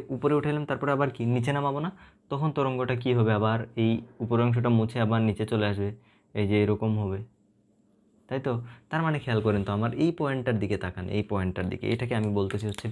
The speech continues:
পি বিন্দু বা যে কোনো একটা বিন্দু। এই বিন্দুটা প্রথমে উপরের দিকে উঠবে, আবার কোথায় যাবে? নিচের দিকে উঠবে, আবার উপরে যাবে, আবার নিচের দিকে যাবে, মানে পর্যায়ক্রমে সে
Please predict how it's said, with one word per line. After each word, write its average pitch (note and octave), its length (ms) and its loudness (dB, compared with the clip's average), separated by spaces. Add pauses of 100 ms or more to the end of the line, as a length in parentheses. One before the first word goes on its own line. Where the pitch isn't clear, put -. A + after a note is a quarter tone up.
পি B2 180 2
বিন্দু G2 360 4
বা F#2+ 120 2
যে A2+ 140 0
কোনো A2+ 160 0
একটা G2 160 -4
বিন্দু। F2+ 280 -2 (440)
এই E3 180 4
বিন্দুটা A2 520 2 (100)
প্রথমে B2 380 0
উপরের C3 400 2
দিকে C3+ 200 0
উঠবে, C#3 420 -2 (240)
আবার A#2 240 0
কোথায় A#2 280 4
যাবে? G2 200 2
নিচের G#2 300 2
দিকে G#2 160 2
উঠবে, F2+ 340 2 (240)
আবার G#2+ 320 0
উপরে C#3+ 260 2
যাবে, C#3+ 240 2
আবার G#2+ 260 0
নিচের A#2+ 280 0
দিকে F#2+ 180 2
যাবে, F2 200 0
মানে G#2 200 -2
পর্যায়ক্রমে B2+ 680 -2
সে C#3+ 160 -6